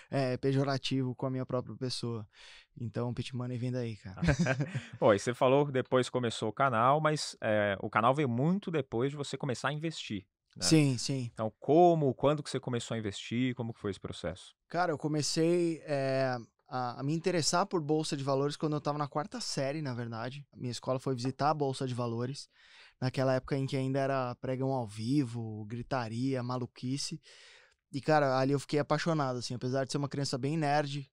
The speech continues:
Speaker 1: eu sabia que eu gostava daquela adrenalina que envolvia aquele troço. E coloquei na minha cabeça que eu queria,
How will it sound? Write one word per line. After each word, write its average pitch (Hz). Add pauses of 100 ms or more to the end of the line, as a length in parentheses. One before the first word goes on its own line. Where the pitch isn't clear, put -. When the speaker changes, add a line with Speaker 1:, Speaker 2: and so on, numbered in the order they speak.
Speaker 1:
eu 135
sabia 131
que 147
eu 139
gostava 135
daquela 127 (140)
adrenalina 131
que -
envolvia 123
aquele 131
troço. 139 (640)
E 156
coloquei 156
na 160
minha 156
cabeça 147
que -
eu 147
queria, 156